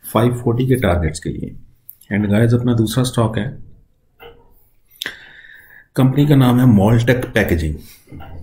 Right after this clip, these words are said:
So basically ये, ये पैकेजिंग company है। बाकी company के fundamentals guys public domain पे available हैं,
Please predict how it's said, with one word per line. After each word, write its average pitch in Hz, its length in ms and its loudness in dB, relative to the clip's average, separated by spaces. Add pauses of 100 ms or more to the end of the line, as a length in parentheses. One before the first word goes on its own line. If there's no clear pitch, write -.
(440)
So 101 180 2
basically 104 400 0
ये, 107 340 0
ये 104 60 -4
पैकेजिंग 98 600 0
company 95 380 0
है। 107 320 -2 (340)
बाकी 87 240 -2
company 95 360 4
के 98 80 4
fundamentals 107 580 2
guys 107 220 0 (180)
public 98 260 2
domain 95 360 -2
पे 98 80 0
available 95 440 0
हैं, 104 220 -2